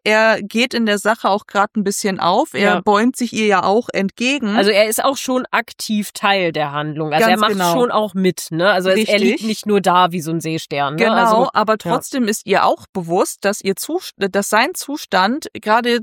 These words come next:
Speaker 2: Mhm.
Speaker 1: für, für, zu ihren Gunsten liegt, weil
Speaker 2: Absolut.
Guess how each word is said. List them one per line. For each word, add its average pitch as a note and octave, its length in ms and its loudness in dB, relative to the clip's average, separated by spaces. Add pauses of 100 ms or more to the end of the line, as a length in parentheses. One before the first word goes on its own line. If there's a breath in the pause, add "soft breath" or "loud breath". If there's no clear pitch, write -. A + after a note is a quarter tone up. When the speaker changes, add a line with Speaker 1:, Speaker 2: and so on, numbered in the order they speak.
Speaker 2:
Mhm. A3 200 0
Speaker 1:
für, B3+ 260 2
für, - 240 -6
zu - 140 -6
ihren A3+ 260 4
Gunsten B3 560 0
liegt, G#3+ 320 -2
weil G3 80 2
Speaker 2:
Absolut. A3+ 440 0